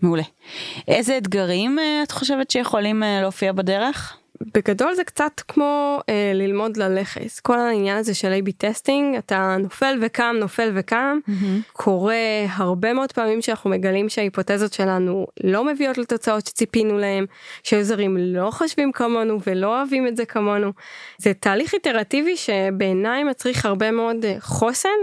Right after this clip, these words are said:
Speaker 2: וגם הרבה מאוד צניעות, כמו שאמרתי. כלומר, לא, לא להתאהב ברעיון, לדעת מתי לשחרר, אם היוזרים לא אהבו. אז כן, לקחת, לנסות ללמוד מזה, להחליט האם אנחנו רוצים לשדרג את האיטרציה, לשדרג את ההיפותזה,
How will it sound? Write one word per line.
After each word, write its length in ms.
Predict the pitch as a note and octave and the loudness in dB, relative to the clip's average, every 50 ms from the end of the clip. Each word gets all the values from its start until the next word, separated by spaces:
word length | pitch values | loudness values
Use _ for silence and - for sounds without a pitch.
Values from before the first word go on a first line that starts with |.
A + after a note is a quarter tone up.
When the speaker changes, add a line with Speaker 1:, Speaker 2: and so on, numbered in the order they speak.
| F#4 C4+ | 0 0
Speaker 2:
וגם 340 | A3+ F#3+ G3+ F#3+ F#3 F#3 F#3 | 0 0 -2 0 0 0 0
הרבה 220 | - F#3+ G#3 A#3 | -2 0 0 0
מאוד 140 | C4 C#4+ C#4+ | 0 0 -2
צניעות, 360 | - - - A3 G#3+ A3+ A#3 | -2 0 0 2 2 0 -2
כמו 200 | - - G#3+ G3 | -2 -2 -2 -2
שאמרתי. 720 | F#3 - G3+ F#3+ F#3 F#3 F#3+ F#3+ G3 F#3+ - F#3+ F#3 F#3 F#3 - | 0 0 0 0 2 2 2 0 -2 -2 0 0 0 0 0 0
כלומר, 260 | - G3 G3 F#3+ F#3+ | 0 0 0 2 2
לא, 200 | G3 G#3 A#3 B3 B3 - - - - - - - - _ A#3 | 0 0 0 -2 -4 -6 -12 -20 -20 -20 -20 -20 -2 _ 2
לא 60 | A#3 | 2
להתאהב 400 | A3+ G#3 - A3 G3 F#3+ A#3 C#4+ C#4+ C4 | 2 0 0 0 0 0 0 0 0 0
ברעיון, 560 | C#4+ D4 D4 C#4 C4 C4 C4 B3 A#3+ A#3 A3+ | 0 0 0 0 0 0 0 0 0 0 0
לדעת 480 | G#3 F#3 F3+ F#3 - G#3+ A3+ C4 - - | 0 -2 -2 0 0 0 0 0 0 -2
מתי 220 | A3+ A3 - G#3+ G#3 G3+ | -2 0 0 2 2 2
לשחרר, 600 | G3+ G3 - - F#3 - - G#3+ A3+ C4 C4 C4 B3 A3 | 2 0 -2 -4 -6 -4 0 0 2 2 2 2 0 0
אם 140 | G#3 G3+ | 0 2
היוזרים 440 | F#3 F#3+ G#3+ A3+ A#3+ B3 A#3 A3+ A3 | 2 2 2 0 0 0 0 0 0
לא 180 | G#3 G3+ F#3+ F3+ | 0 0 0 0
אהבו. 380 | F#3 F#3+ - A#3 A#3 G#3+ G3+ - - - - - - - - - - | -2 -2 -2 0 0 0 0 -2 -6 -14 -20 -20 -20 -20 -16 -10 -8
אז 60 | - | 0
כן, 180 | - D#4 D#4 D#4 | 2 2 2 2
לקחת, 440 | A#3+ - - C#4 C4 B3+ - D4 C#4 | 0 -2 -2 -2 -2 0 0 0 2
לנסות 400 | A#3+ G3+ G3 F3+ - B3+ B3+ C4 | 2 2 0 0 0 -2 0 0
ללמוד 420 | B3+ G#3+ G3 G3 G3+ A3 B3 C#4 | 0 0 0 0 0 0 0 0
מזה, 420 | D4 D4 C#4+ C#4+ D4 D4 D4 C#4+ | 0 0 0 0 0 0 0 0
להחליט 380 | A#3+ G3 F#3+ - A#3+ A#3+ A#3 - | -2 -2 -2 -2 -2 -2 0 0
האם 160 | G#3+ A3 A3+ | 0 0 0
אנחנו 200 | G#3+ G#3 - G3+ | -2 -2 -2 -2
רוצים 440 | F#3 F#3 F#3 - - A3+ G#3 G#3 G#3 - - - - _ - | 0 0 -2 0 0 0 0 0 0 -4 -8 -16 -20 _ 0
לשדרג 840 | G3+ F#3+ F#3+ F#3 F3 - - G3+ F3+ E3+ F#3 F#3+ G3 G#3+ C4 D4 F#4 | 2 2 2 2 0 -2 -2 -2 0 0 0 0 2 0 0 0 -2
את 120 | F4 - | -2 0
האיטרציה, 640 | F4 D#4 C#4 B3+ C4+ B3 A3+ A3 A3 G#3+ - - G#3 | 0 0 0 0 0 0 2 0 0 -2 -2 -2 0
לשדרג 540 | F#3+ F#3+ F#3 - - F3+ F#3 G3 G3+ A3+ C#4+ | 0 0 -2 -2 -2 -2 0 0 2 2 0
את 100 | C#4+ - | 0 0
ההיפותזה, 580 | A#3+ G#3+ G3 - G3 F#3 - A3 A#3 C#4 D4+ | 0 -2 -2 -2 -4 -2 0 0 0 2 2